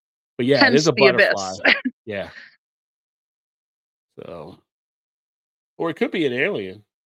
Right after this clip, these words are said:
Speaker 1: You know, you look at that, could be the eyes closed like an alien.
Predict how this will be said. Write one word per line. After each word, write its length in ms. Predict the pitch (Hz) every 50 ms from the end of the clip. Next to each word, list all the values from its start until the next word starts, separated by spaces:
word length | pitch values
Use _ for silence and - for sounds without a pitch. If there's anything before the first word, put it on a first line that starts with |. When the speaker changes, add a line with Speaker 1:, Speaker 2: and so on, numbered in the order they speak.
| _ _ -
Speaker 1:
You 80 | 127
know, 140 | 120 98 95
you 80 | 98 98
look 160 | 107 104 113
at 180 | 101 85 _
that, 260 | - 107 104 107 107 -
could 120 | - 98
be 60 | 104
the 140 | 87 90 -
eyes 200 | 92 95 98 95
closed 400 | - - - 110 104 104 98 98
like 140 | - 92 87
an 80 | 90 87
alien. 460 | 90 101 104 98 87 87 85 87 87